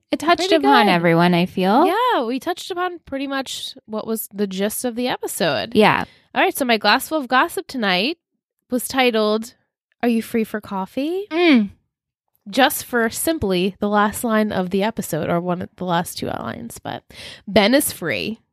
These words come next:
Speaker 1: He sure is.
Speaker 2: He is out of jail. We will get to it. But this changes the whole trajectory of the show, or the season, I should say.
Speaker 1: So this is kind of the turning point.
Speaker 2: This is it. Yeah. This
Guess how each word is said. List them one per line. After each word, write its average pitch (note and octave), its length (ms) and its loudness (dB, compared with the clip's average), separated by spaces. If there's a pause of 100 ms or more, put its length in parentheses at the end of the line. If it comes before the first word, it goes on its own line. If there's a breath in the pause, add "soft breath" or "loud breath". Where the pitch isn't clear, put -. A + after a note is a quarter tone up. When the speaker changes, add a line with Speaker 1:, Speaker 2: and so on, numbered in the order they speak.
(220)
Speaker 1:
He G#3 160 4
sure F#3+ 260 6
is. E3+ 360 6
Speaker 2:
He A3 100 6
is A#3+ 100 6
out G#3 200 6
of A#3 60 0
jail. G#2 400 -2
We G3+ 200 0
will G3 80 2
get G3 220 0
to - 200 -4
it. - 220 -4
But E3 320 0
this B3 440 0 (140)
changes G#3+ 480 2
the E3 160 -2
whole B3+ 380 2
trajectory F#3 640 -2
of E3+ 320 -2
the F3 100 -4
show, A#2+ 560 -2 (160)
or F#3 140 4
the E3+ 80 2
season, G#2+ 380 -8
I B1 80 -10
should - 200 -10
say. - 360 -8 (1120)
Speaker 1:
So A#3 160 6
this A#3+ 180 4
is A3+ 100 0
kind G3+ 200 2
of F3 60 -2
the E3 80 -2
turning C#3 340 -6
point. - 160 -10
Speaker 2:
This A3 200 -2
is A3+ 140 -2
it. B3 320 0
Yeah. F3 500 0
This F#3+ 640 -8